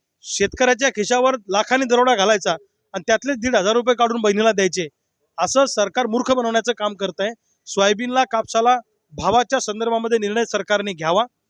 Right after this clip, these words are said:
श-, दे-, महाराष्ट्रातल्या शेतकऱ्यांना कर्जमुक्त करावं. मोसंबी, संत्र्याला गळती लागली, त्याचे पंचनामे करून नुकसान भरपाई द्यावी. शेतीला मजबूत कंपाऊंड करून द्यावं. जंगली जनावरांच्या त्रासापासून वाचण्यासाठी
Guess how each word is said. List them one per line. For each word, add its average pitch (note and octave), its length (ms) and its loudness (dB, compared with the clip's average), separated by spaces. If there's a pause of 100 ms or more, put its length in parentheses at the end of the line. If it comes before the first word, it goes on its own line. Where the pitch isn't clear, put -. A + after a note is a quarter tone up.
(400)
श-, - 220 -12 (200)
दे-, G#3+ 200 4
महाराष्ट्रातल्या A#3 640 0
शेतकऱ्यांना A#3+ 440 -2
कर्जमुक्त A#3+ 600 -2
करावं. B3 260 -2 (880)
मोसंबी, B3+ 460 0
संत्र्याला B3 500 0
गळती A3 340 -2
लागली, A#3+ 260 0
त्याचे A3+ 240 -2
पंचनामे A#3 480 -2
करून A#3+ 200 -6
नुकसान A#3+ 300 -4
भरपाई A3 280 0
द्यावी. A#3+ 260 -2 (1000)
शेतीला B3+ 380 -2
मजबूत A#3 400 -4
कंपाऊंड A3+ 340 0
करून A#3+ 240 0
द्यावं. B3 200 2
जंगली A3 260 -4
जनावरांच्या A#3+ 480 0
त्रासापासून A#3 600 -4
वाचण्यासाठी A3 460 -4